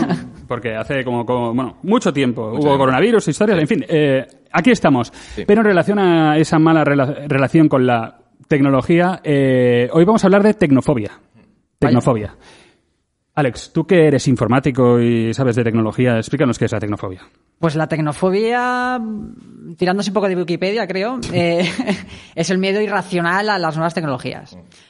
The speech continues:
Speaker 1: Lo irracional lo he metido yo, creo.
Speaker 2: Sí, ¿no?
Speaker 1: Porque
Speaker 2: Una
Speaker 1: creo que lo he metido
Speaker 2: licencia.
Speaker 1: ya por,
Speaker 3: Yo
Speaker 1: porque la cabra tira al monte un poco, entonces he defendido mi parcela, pero sí, es un poco <laughs>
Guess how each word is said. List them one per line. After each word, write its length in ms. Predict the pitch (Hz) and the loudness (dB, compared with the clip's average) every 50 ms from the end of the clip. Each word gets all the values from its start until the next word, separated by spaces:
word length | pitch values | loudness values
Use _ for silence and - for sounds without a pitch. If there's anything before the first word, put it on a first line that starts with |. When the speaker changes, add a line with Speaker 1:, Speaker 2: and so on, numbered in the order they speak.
| _ | _
Speaker 1:
Lo 80 | - 165 | -2 0
irracional 340 | 175 180 190 180 220 247 285 | 0 0 0 0 0 0 0
lo 60 | 302 | 0
he 40 | 277 | -2
metido 220 | 262 226 240 208 | -2 -2 -4 -2
yo, 160 | 185 185 180 | -2 -4 -4
creo. 320 | 180 185 196 196 202 240 262 - - _ _ _ - | -4 -6 -6 -8 -8 -10 -14 -18 -20 _ _ _ -4
Speaker 2:
Sí, 140 | - 147 117 | -2 -2 0
¿no? 60 | 107 160 | 0 0
Speaker 1:
Porque 160 | 170 131 - | 0 0 0
Speaker 2:
Una 20 | |
Speaker 1:
creo 20 | - | 2
que 60 | 196 | 2
lo 80 | 214 | 2
he 40 | 214 | 2
metido 180 | - - 208 196 | 2 2 2 2
Speaker 2:
licencia. 100 | 208 214 | 2 0
Speaker 1:
ya 60 | 185 | 0
por, 180 | 196 185 170 185 | 0 -2 -4 -4
Speaker 3:
Yo 220 | 185 185 185 180 | -6 -8 -8 -4
Speaker 1:
porque 120 | 180 175 | -4 -2
la 100 | 165 160 | -2 0
cabra 200 | 165 180 190 202 | 0 0 0 0
tira 140 | 190 190 190 | 0 -2 -2
al 60 | 175 175 | -2 -2
monte 180 | 180 185 185 | -2 -2 -4
un 80 | 185 160 | -4 -4
poco, 300 | 175 170 165 214 214 208 | -4 -6 -6 -6 -8 -8
entonces 260 | - 151 - 160 156 160 | -8 -6 -4 -4 -2 -2
he 20 | |
defendido 340 | 160 156 175 156 160 160 156 | -2 -2 -2 -2 -2 -2 -4
mi 80 | 160 160 | -2 -2
parcela, 380 | 156 147 - 151 151 180 185 | -4 -4 -4 -4 -6 -6 -6
pero 160 | 170 147 131 123 | -6 -8 -8 -8
sí, 260 | - 147 127 127 127 135 | -10 -10 -10 -10 -12 -14
es 120 | 135 - - | -16 -16 -14
un 40 | 139 | -6
poco 380 | - 139 131 - 139 131 123 127 | -6 -4 -2 -2 -2 -2 -2 -4
<laughs> 100 | - | -2